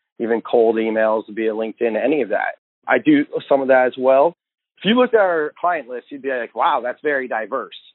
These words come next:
You know, a lot of different industries. And it's because a lot of it's referrals. Like, if we do have a tech company, we're getting referred left and right from all the other admins. So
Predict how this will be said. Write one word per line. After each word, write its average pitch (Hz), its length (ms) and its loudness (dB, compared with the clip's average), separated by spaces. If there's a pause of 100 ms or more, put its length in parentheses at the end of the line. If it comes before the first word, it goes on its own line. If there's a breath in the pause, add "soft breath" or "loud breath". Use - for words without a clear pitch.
You 127 140 -10
know, 117 160 0
a - 20 -2
lot 117 260 2
of 104 60 -6
different 107 300 -8
industries. 110 540 -8 (300)
And 135 120 0
it's 131 140 -2
because 131 400 2 (220)
a 117 80 -4
lot 110 260 4
of 113 80 -6
it's 127 160 -8
referrals. 123 520 -2
Like, 113 140 -8
if 107 100 -14
we 127 100 -2
do 117 200 0
have 151 160 4
a 104 60 -8
tech - 240 -6
company, 104 380 -4 (460)
we're 120 240 2
getting 147 200 4
referred 113 440 0
left 117 260 -2
and 104 160 -4
right - 280 0
from 107 160 -6
all 104 120 -2
the 107 120 -2
other 101 180 -6
admins. 113 520 -2 (280)
So 117 240 2